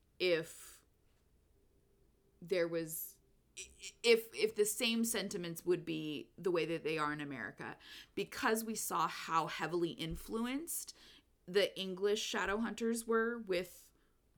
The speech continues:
you know, regular English society, right? Like, they followed all the same fucking rules. They were basically muggles with just,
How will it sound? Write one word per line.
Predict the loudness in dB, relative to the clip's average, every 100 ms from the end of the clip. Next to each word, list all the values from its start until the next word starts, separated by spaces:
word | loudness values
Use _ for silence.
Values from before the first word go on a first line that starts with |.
| _ _ _ 6
you | 6
know, | 6 2
regular | 2 4 4 4 0
English | -2 -2 -2 -2
society, | -6 -2 0 0 0 -2
right? | 2 2 2
Like, | 2 2
they | 2
followed | 2 4 6 8
all | 6 2
the | 0
same | -4 -4
fucking | -6 -6 -4
rules. | 2 4 4 2 -4 -14 4 10
They | 12
were | 10
basically | 8 8 6 6 6
muggles | 6 4 2 2 0 -2
with | -4 -2
just, | -2 -2 -6 -10